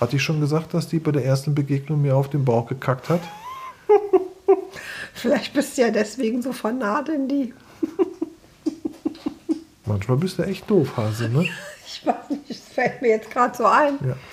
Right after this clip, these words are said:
Speaker 1: Ja, nee, die, äh, muss in ganz besondere Hände, finde ich.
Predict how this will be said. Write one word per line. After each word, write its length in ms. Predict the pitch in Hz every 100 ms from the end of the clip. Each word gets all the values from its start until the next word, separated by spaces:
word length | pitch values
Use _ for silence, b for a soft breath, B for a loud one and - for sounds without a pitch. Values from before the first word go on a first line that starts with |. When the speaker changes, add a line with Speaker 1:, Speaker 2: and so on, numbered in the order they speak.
| B B B B B
Speaker 1:
Ja, 240 | 143 127 104
nee, 200 | 139 135
die, 220 | 143 156
äh, 340 | 156 147 147 143 127 123
muss 320 | 139 151 156
in 260 | - 135 120
ganz 420 | 143 143 160 165
besondere 760 | - 143 127 135 139 139 131 127
Hände, 320 | 131 139 139
finde 400 | 135 139 135 135
ich. 120 | 131